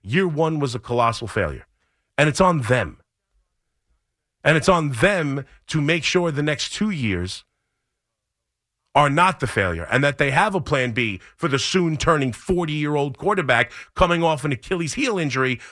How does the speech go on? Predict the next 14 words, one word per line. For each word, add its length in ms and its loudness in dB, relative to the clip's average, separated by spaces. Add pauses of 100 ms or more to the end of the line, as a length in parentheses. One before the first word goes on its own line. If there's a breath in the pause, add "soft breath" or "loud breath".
(120)
that 160 2
they 120 4
might 240 2
actually 540 -2 (160 loud breath)
have 460 0
a 60 6
worthy 580 0
backup. 580 0 (1160)
And 140 0
if, 200 -6
and 480 0
if 140 0
Aaron 240 4
Rodgers 500 -2